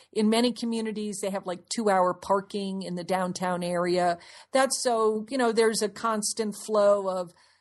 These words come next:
you know, of parking spots for consumers as they come. But what if you had a self-driving car, Leon, that could be programmed to move out of a two-hour parking spot into another two-hour p-, uh, parking spot every two hours?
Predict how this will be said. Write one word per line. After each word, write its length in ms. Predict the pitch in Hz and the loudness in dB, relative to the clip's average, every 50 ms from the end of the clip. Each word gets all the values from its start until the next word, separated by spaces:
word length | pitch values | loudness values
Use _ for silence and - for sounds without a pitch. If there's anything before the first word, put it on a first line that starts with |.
| _ | _
you 100 | - 226 | -6 -4
know, 180 | 196 196 202 202 - | -2 -2 -2 -2 -2
of 200 | 202 202 196 202 | -2 -2 -2 -2
parking 360 | - 220 220 214 - 220 214 | 0 0 0 0 -2 -8 -8
spots 600 | 208 - - - 202 190 185 185 185 185 - - - - | -8 -8 -6 -4 -2 -2 0 -2 -4 -6 -8 -10 -8 -8
for 200 | 202 196 202 196 | -8 -8 -8 -8
consumers 680 | 196 - 196 196 - - 226 208 196 196 190 190 175 | -10 -10 -8 -6 -6 -6 -6 -6 -6 -8 -8 -6 -6
as 180 | 202 180 175 - | -6 -6 -6 -4
they 100 | 190 180 170 | -4 -6 -6
come. 360 | - - 180 170 165 170 175 | -6 -6 -6 -6 -6 -6 -6
But 200 | 170 202 175 175 | -4 -4 -2 -2
what 140 | 196 285 320 | -2 -2 -2
if 140 | 349 339 - | -2 -4 -4
you 80 | 262 | -4
had 120 | 214 220 180 | -2 -2 -2
a 40 | |
self-driving 640 | 170 - - 180 175 - - - 165 160 156 160 151 | -4 -4 -4 -4 -4 -4 -4 -4 -4 -4 -4 -8 -12
car, 340 | 139 - 220 233 240 202 156 - | -12 -10 -8 -8 -6 -6 -8 -8
Leon, 340 | - 156 160 - - 175 165 - - - - - - | -10 -10 -10 -10 -10 -12 -12 -14 -18 -20 -20 -2 0
that 120 | 202 196 | 0 2
could 140 | 196 - 190 | 2 2 0
be 120 | 180 214 202 | 0 0 -2
programmed 760 | - - - 262 285 240 214 196 180 175 175 170 170 170 - - - _ _ _ | -2 0 2 2 2 2 2 0 0 0 -2 -4 -4 -6 -8 -10 -16 _ _ _
to 100 | - - | -4 0
move 360 | 196 190 202 240 285 294 285 220 | 2 4 4 4 4 4 2 2
out 220 | - - 180 190 | 2 2 0 0
of 80 | 185 175 | 0 -2
a 80 | 180 | -4
two-hour 480 | 175 - - 220 202 190 185 175 175 175 | -4 -4 -2 0 2 4 4 4 2 0
parking 380 | 175 - 202 208 202 208 190 | 0 -2 -2 -2 -2 -4 -4
spot 360 | 180 - - - 180 180 170 - - | -4 -2 -2 0 -2 -2 -2 -4 -4
into 320 | 226 247 247 196 247 247 | -4 -2 -2 -2 -2 -2
another 400 | 233 226 220 233 247 285 285 320 | -2 -2 -2 -2 -2 0 0 -2
two-hour 480 | 240 - - 208 190 175 165 175 175 - | -2 -2 -2 0 0 0 0 -2 -4 -8
p-, 160 | - - 175 - | -10 -12 -10 -8
uh, 80 | - 165 | -8 -6
parking 360 | - - 175 170 170 175 175 | -4 -2 -4 -2 -4 -6 -6
spot 360 | 165 - - 180 185 185 - - | -4 -2 0 0 0 0 -2 -2
every 220 | 196 196 190 208 | -4 -2 -2 -4
two 220 | 196 - 202 196 208 | -6 -4 -2 -2 0
hours? 480 | 214 214 165 - - - - - - | 0 -2 -4 -6 -8 -10 -10 -12 -12